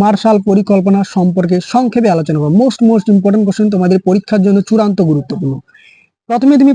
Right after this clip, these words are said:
পটভূমিকা লিখবে, অর্থাৎ ভূমিকা লিখবে সুন্দর করে। এরপরে পয়েন্ট কি করবে? ট্রুম্যান নীতির উদ্দেশ্য কি? ট্রুম্যান নীতির উদ্দেশ্য তুমি লিখবে। নেক্সট পয়েন্ট কি করবে? ট্রুম্যান নীতির পরে তুমি আসবে মার্শাল পরিকল্পনা। মার্শাল পরিকল্পনা কাকে বলে তুমি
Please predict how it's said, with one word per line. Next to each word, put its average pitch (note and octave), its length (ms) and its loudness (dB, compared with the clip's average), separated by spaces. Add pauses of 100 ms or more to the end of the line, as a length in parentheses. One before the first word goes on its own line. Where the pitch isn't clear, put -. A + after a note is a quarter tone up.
পটভূমিকা A#3 500 2
লিখবে, A#3 220 0
অর্থাৎ A3 240 0
ভূমিকা G3 300 4
লিখবে G#3+ 240 0
সুন্দর G3 280 2
করে। G#3+ 120 -2 (240)
এরপরে A#3 260 0 (100)
পয়েন্ট A#3+ 240 2
কি B3 60 2 (100)
করবে? A3+ 180 0 (280)
ট্রুম্যান B3+ 360 2
নীতির B3 220 0 (140)
উদ্দেশ্য G3 300 2 (120)
কি? C#3+ 160 -4
ট্রুম্যান A3 300 2
নীতির A3+ 240 0
উদ্দেশ্য F#3 240 2 (100)
তুমি A3 200 2
লিখবে। F#3 180 2 (480)
নেক্সট B3 220 -6
পয়েন্ট B3 240 0
কি A#3+ 140 2
করবে? A3+ 180 0 (640)
ট্রুম্যান C#4 300 -2
নীতির G#3 240 2
পরে G3+ 180 2
তুমি G#3 200 2
আসবে G3+ 160 2 (100)
মার্শাল F3 300 0 (100)
পরিকল্পনা। C#3 320 -4 (120)
মার্শাল A3 380 0
পরিকল্পনা A#3+ 440 0
কাকে E3+ 240 -2
বলে A3 180 0
তুমি A3 100 2